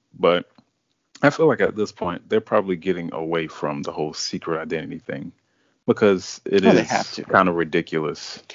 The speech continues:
Speaker 1: that
Speaker 2: He's the only one since Iron Man revealing himself that's had a secret identity.
Speaker 1: Yeah, it's getting ridiculous to the point where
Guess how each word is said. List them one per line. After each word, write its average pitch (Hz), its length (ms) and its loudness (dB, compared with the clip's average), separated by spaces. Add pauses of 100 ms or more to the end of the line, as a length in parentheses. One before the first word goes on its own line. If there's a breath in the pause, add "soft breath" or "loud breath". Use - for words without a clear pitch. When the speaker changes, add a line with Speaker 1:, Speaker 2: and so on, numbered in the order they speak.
(120)
Speaker 1:
that - 120 2
Speaker 2:
He's 254 160 2
the 208 140 4
only 185 220 -2
one 156 320 -6
since 151 320 -10
Iron 139 320 -8
Man 131 180 -10
revealing 127 340 -8
himself 117 420 -10
that's 123 240 -12
had 127 240 -2
a 113 40 -4
secret - 300 -12
identity. - 400 -14 (500)
Speaker 1:
Yeah, 98 140 6
it's 92 180 -6
getting 117 160 2
ridiculous 92 460 -2
to 92 100 -6
the 85 80 -4
point 87 300 -6
where 85 460 0